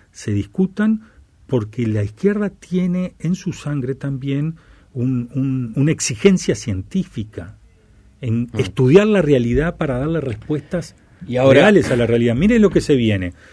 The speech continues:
Speaker 1: que es otra de las cosas que no tenemos pensadores. Este, se calcula que en diez, quince, veinte años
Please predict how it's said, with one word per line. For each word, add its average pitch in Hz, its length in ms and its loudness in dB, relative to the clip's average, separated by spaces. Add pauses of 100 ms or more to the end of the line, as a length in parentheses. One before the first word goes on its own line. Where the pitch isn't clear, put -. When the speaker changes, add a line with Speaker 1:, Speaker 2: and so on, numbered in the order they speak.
(180)
Speaker 1:
que 151 80 -6
es 131 100 -6
otra 170 200 0
de 156 60 4
las 131 60 0
cosas 165 260 -2
que 156 120 -4
no 156 100 -2
tenemos 151 320 -4
pensadores. 104 680 -4 (640)
Este, 151 440 -6
se - 180 -8
calcula 185 460 0
que 131 100 -2
en 104 240 0
diez, 147 280 0
quince, 180 500 -2
veinte 151 360 -4
años 135 440 -6